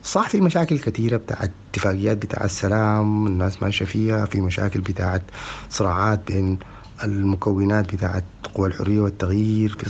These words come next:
لكن ده ما بدي أصلًا مبرر لإنه نحن نقعد كل شوية نشرع لقوانين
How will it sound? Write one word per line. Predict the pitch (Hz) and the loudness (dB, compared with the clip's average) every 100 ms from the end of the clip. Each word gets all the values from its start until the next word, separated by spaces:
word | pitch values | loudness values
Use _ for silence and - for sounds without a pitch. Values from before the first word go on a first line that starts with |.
| - | -2
لكن | 87 87 131 139 | 0 0 2 2
ده | 131 | 4
ما | 127 139 | 2 2
بدي | 131 127 - 120 | 0 0 -4 -2
أصلًا | 127 - 127 | -4 -2 0
مبرر | 120 117 101 107 107 107 | 2 2 2 0 -2 -2
لإنه | 104 98 113 110 104 110 - - - - | -2 0 0 2 2 0 -4 -14 -16 -6
نحن | - 92 98 104 131 - - - - | -4 -2 -2 -2 -4 -12 -18 -16 -2
نقعد | 104 117 107 120 131 - - - - - | 2 2 2 -2 -2 -12 -20 -20 -20 -2
كل | 107 120 101 | 0 2 0
شوية | - 110 113 | 0 0 2
نشرع | 107 92 117 120 123 143 - - - - - | 2 0 0 0 -2 -4 -10 -20 -20 -18 -2
لقوانين | 101 90 95 90 90 101 127 156 | -2 2 2 2 2 4 4 2